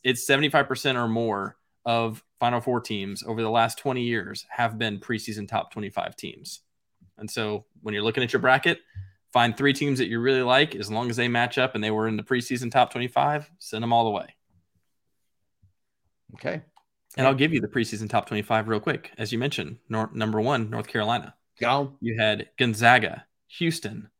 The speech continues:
Speaker 1: Kentucky, Kansas, Baylor, Duke, U C L A, Creighton, and Arkansas. That was your top ten.
Speaker 2: Arkansas.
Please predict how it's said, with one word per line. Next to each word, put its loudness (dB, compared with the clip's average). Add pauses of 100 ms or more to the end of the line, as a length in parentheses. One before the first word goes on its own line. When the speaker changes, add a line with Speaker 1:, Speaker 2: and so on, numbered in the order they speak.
(200)
Speaker 1:
Kentucky, -2 (380)
Kansas, -2 (200)
Baylor, 2 (360)
Duke, 0 (440)
U 2
C 2
L 4
A, 2 (120)
Creighton, 2 (260)
and -6
Arkansas. 0
That -2
was -6
your -10
top 0
ten. -6 (320)
Speaker 2:
Arkansas. -2